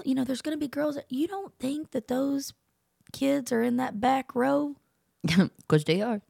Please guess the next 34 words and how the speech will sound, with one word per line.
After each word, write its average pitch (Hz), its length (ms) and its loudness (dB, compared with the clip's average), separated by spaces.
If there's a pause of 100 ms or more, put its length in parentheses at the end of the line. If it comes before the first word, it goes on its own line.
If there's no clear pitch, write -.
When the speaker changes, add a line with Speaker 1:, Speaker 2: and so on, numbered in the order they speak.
Speaker 1:
They 285 120 2
don't 466 160 0
care 359 220 0
what 339 160 0
their 330 140 0
friends 320 340 -2
are 302 80 0
doing. 381 380 0
In 359 100 -2
fact, 359 340 0
their 381 200 -2 (140)
friends 403 380 0
are 370 80 0
the 359 100 -2
little 381 320 0 (1080)
Speaker 2:
Mm-hmm. 156 640 4 (300)
Speaker 1:
eyes 269 240 2
watching 359 460 0
for 381 80 -2
the 440 80 0
parent. 427 540 -4 (360)
Speaker 2:
Secret - 460 -4
keepers. 160 520 0
Speaker 1:
Uh-huh. 277 460 2 (360)
Speaking 208 380 4
of, 170 140 6
I 175 40 6
have 170 100 4
to - 100 -14
tell 175 140 4
you 180 100 6
a 175 40 4
funny 233 240 8
story. 175 420 4